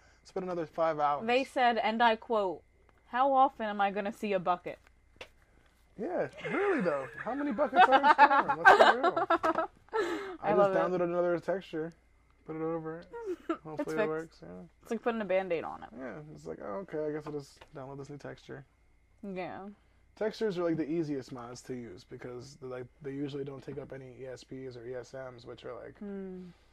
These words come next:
Speaker 1: files or plugins that go into the mod loader. So it's like textures just kinda get thrown into the data folder. Like how you
Speaker 2: Gotcha.
Speaker 1: were saying that you made mod Sims and just throw it in the data folder. It's
Speaker 2: Mm-hmm.
Speaker 1: kinda like that.
Speaker 2: They're
Speaker 1: Just
Speaker 2: just textures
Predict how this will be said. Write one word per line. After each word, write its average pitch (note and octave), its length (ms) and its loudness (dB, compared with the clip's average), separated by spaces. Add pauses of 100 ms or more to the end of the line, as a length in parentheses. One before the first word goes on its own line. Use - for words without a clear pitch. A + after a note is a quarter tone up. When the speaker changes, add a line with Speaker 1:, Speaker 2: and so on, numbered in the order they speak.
(280)
Speaker 1:
files C3 360 -12
or B2 100 -14
plugins B2+ 500 -14
that A#2 200 -12
go A#2+ 200 -12
into A#2+ 140 -18
the B2 100 -16
mod A#2 280 -12
loader. B2 440 -10 (200)
So - 220 -18
it's A#2 120 -16
like A2+ 180 -12 (160)
textures C3+ 440 -14
just B2 380 -18 (640)
kinda C3+ 180 -16
get B2 180 -14
thrown C3 220 -14
into B2+ 120 -14
the B2+ 100 -10
data B2+ 220 -10
folder. - 380 -16 (360)
Like C#3+ 120 -8
how D3+ 80 -8
you C#3+ 60 -2
Speaker 2:
Gotcha. D3 60 -2
Speaker 1:
were C#3 60 -6
saying C#3+ 320 -10
that C3 100 -12
you C3+ 80 -12
made C#3 180 -12 (120)
mod B2+ 220 -6
Sims B2+ 380 -14
and C3 100 -20
just - 160 -18
throw - 140 -12
it A2 40 -10
in G#2+ 60 -14
the G#2+ 60 -16
data - 200 -12
folder. - 220 -12
It's - 80 -12
Speaker 2:
Mm-hmm. G#3 100 -14
Speaker 1:
kinda - 120 -14
like G#2 100 -18
that. - 120 -10
Speaker 2:
They're A3 100 -4
Speaker 1:
Just G#3 80 -10
Speaker 2:
just A3 180 -6
textures G3 520 -10